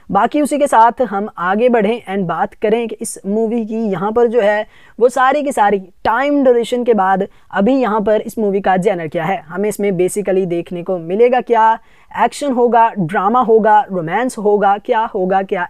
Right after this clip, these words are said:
इस मूवी के अंदर। तो यहाँ पर आप लोगों को इस मूवी में जो है वो देखने को मिलेगा जी,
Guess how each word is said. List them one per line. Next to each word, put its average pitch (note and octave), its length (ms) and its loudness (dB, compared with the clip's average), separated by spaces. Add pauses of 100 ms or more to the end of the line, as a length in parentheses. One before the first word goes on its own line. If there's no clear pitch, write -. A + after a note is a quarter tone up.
इस - 160 -16
मूवी F3 320 -6
के G3 160 -4 (120)
अंदर। G#3+ 280 -2 (400)
तो G#3 40 -2
यहाँ B3+ 300 0
पर B3+ 160 0 (140)
आप B3 260 0
लोगों A#3+ 200 4
को A#3+ 260 4
इस B3 180 -10
मूवी G#3+ 300 0
में B3 140 2
जो A#3 100 0
है G#3 120 0
वो A3 120 4
देखने F3+ 320 -2
को F#3+ 120 -4
मिलेगा G#3 400 0
जी, G3+ 180 -4